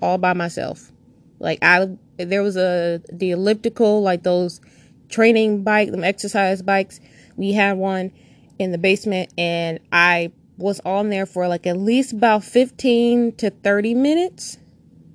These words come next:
They, I, probably every day. I don't know. It was,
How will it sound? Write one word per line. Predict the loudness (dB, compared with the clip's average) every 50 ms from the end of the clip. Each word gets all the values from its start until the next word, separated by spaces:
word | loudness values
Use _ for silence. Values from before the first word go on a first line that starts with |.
| _ _ _ _ _ _ _ _ _ -10 -4
They, | -2 -2 0
I, | 2 2 2 4 2 2 0 -2 -6 -6
probably | -2 0 2 2 2 0 0 -2 -2
every | -2 -2 -2 -2 -4 -2
day. | -2 -2 -2 -2 -4 -8 -10 _ _ _ -8
I | -4 -4 -2
don't | -2 -2 -2
know. | -2 -2 -2 -2
It | -2 -2
was, | -4 -6 -8